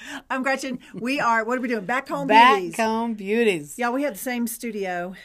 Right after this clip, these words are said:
Speaker 1: so we do two podcasts here, and sometimes if it weren't for these headbands, I'd have to
Speaker 2: I know. Well,
Speaker 1: I'd
Speaker 2: it's just
Speaker 1: think, "What are we doing?"
Speaker 2: It's the weirdest thing. It's like we put this headband on, and it's like we're just stupid. I mean, I don't know <laughs> what it is.
Speaker 1: Speak for yourself.
Speaker 2: I feel just funny. I just feel like, you know what?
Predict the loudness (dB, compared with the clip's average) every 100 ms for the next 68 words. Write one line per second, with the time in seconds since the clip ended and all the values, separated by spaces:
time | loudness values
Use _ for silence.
0 | -20 -14 -10 -6 -6 -6 -8 -8 -8 -8
1 | -10 -12 -12 -10 -10 -10 -14 -14 -12 -10
2 | -8 -8 -8 -10 -12 -14 -14 -12 -10 -12
3 | -10 -12 -12 -14 -14 -14 -16 -16 -18 -20
4 | -20 _ _ _ -12 -8 -8 -10 _ _
5 | -8 -8 -8 -8 -4 -4 -4 -6 -6 -6
6 | -8 -8 -12 -20 _ -10 -6 -4 -2 -4
7 | -4 -4 -6 -6 -6 -6 -6 -10 -8 -6
8 | -4 -4 -4 -6 -6 -10 -10 -10 -10 -10
9 | -10 -10 -8 -10 -10 -16 _ -14 -12 -10
10 | -6 -6 -6 -8 -4 -2 -2 -4 -6 -6
11 | -8 -10 -20 -20 -20 -12 -12 -10 -14 -14
12 | -4 4 4 4 2 2 2 -2 -2 -2
13 | -2 -2 -4 -2 -2 -2 -2 -2 -2 -4